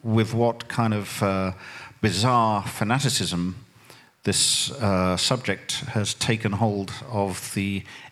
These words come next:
English imagination, because when, uh, when Brexiters were polled recently, people who, when Leave voters were polled recently on, uh, how they felt about the breakup of the United Kingdom,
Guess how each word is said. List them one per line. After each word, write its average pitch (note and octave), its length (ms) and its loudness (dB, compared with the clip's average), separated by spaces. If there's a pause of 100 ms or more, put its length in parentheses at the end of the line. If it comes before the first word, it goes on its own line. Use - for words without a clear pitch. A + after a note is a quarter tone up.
English A2+ 320 2
imagination, G#2+ 640 0
because - 380 -2
when, G2+ 420 2 (1300)
uh, F#2+ 380 2
when G#2 280 0
Brexiters A2 920 0
were G2 140 2
polled B2 440 0
recently, G2+ 320 -2
people G#2+ 280 0
who, G#2+ 180 0
when A2 200 0
Leave C3+ 200 4
voters G#2+ 400 0
were G2+ 40 -2
polled A#2 320 0
recently G2+ 540 -2
on, F#2+ 400 2
uh, F#2+ 340 2 (680)
how A#2+ 160 2
they G#2 140 0
felt - 420 -2 (100)
about A2 300 0
the G#2+ 160 2 (140)
breakup A2+ 400 2
of A2 260 -4
the F#2+ 340 0 (540)
United G#2+ 380 2
Kingdom, A2 480 0